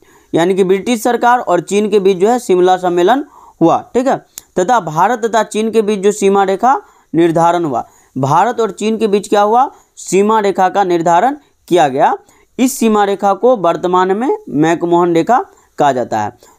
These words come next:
तो इस प्रकार आप लोग जो है मैकमोहन रेखा क्या है, इसका सटीक आंसर दे सकते हैं। परीक्षा में पूरा पूरा नंबर जो है अइबे करेगा। देखिए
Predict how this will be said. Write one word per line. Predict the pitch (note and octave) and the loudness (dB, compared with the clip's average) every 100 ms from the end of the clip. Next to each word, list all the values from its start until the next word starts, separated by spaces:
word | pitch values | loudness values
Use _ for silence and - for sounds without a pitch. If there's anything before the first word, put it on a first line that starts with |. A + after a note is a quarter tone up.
| - | -2
तो | F#3+ | 0
इस | B3 | 0
प्रकार | A#3+ C4 B3 A#3 | 0 -2 0 0
आप | - - A3 | 2 0 0
लोग | A#3 A3 | -2 0
जो | A3 | 2
है | A3+ B3 - _ _ - | 2 0 -4 _ _ -4
मैकमोहन | D3+ F#3 F#3+ G3+ G3+ B3 | 0 0 0 0 2 2
रेखा | A3 G3 G3+ | 0 0 0
क्या | F#3 F#3+ F#3+ | -2 0 0
है, | G3+ - | 0 -4
इसका | E3 - F3 | -6 -4 -4
सटीक | F3+ F3+ A#3 G#3+ | -2 -4 -2 0
आंसर | F3+ F3+ A#3 F#4+ _ _ _ | 0 0 -2 -2 _ _ _
दे | C#3 F#3+ | -2 0
सकते | G#3 G3 A3 | -2 -4 -2
हैं। | A3+ G4+ - _ _ | 0 -2 -6 _ _
परीक्षा | D3+ D#3+ - G3 | -2 -2 0 -2
में | F#3 | 0
पूरा | F3+ F3+ F#3 | 0 0 0
पूरा | E3 F3+ | 0 0
नंबर | E3+ F3 F3+ | 0 0 0
जो | E3+ F3+ | 0 2
है | A#3+ G4+ - _ - | 2 0 -10 _ -2
अइबे | C#3 D3+ C#3 | 0 2 2
करेगा। | G#2+ G#2 G#2 G#2+ - _ _ _ _ - | 0 -4 -4 -6 -8 _ _ _ _ -4
देखिए | F#3 B3+ C#4 | -2 0 -2